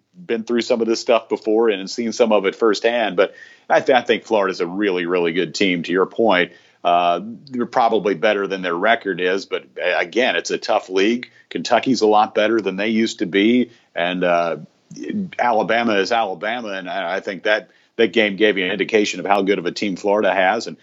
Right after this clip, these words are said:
I, I thought they looked good against Tennessee in that game a couple weeks ago. So, you know, I, I don't really know what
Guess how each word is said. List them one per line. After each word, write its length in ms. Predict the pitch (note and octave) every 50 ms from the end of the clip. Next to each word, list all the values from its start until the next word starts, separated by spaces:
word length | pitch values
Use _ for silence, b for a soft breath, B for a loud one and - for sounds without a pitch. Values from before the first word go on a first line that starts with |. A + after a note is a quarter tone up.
| b b
I, 200 | b F3 D3 C3
I 20 | C#3
thought 160 | C#3+ D3 -
they 80 | A#2 A#2
looked 220 | A#2 B2 A#2+ A#2+
good 140 | A2+ A#2 C#3
against 260 | A2 F#2+ F2 - -
Tennessee 360 | A#2 G2+ F2+ F2 - - G#2+
in 60 | G2
that 160 | F2+ F2+ E2+ -
game 160 | G2+ F#2+ F2
a 60 | D#2+
couple 260 | - G2 F#2 - E2
weeks 240 | F2 F#2+ G#2+ - -
ago. 280 | G2 F#2+ F#2 F2 F2 F2
So, 260 | - - F2+ D#2+ - B B B B B B B B B
you 60 | G#2 G#2
know, 180 | G2+ G2+ G2+
I, 220 | A2+ C3 C#3 - - _ _ _ _ _ _ _ _ _ _ _ _ -
I 100 | - D#3
don't 200 | E3+ F#3 E3 E3
really 200 | F3 F#3+ F3+ E3+
know 160 | D#3+ D#3 C#3+
what 340 | - C#3+ D3+ F3+ F#3 _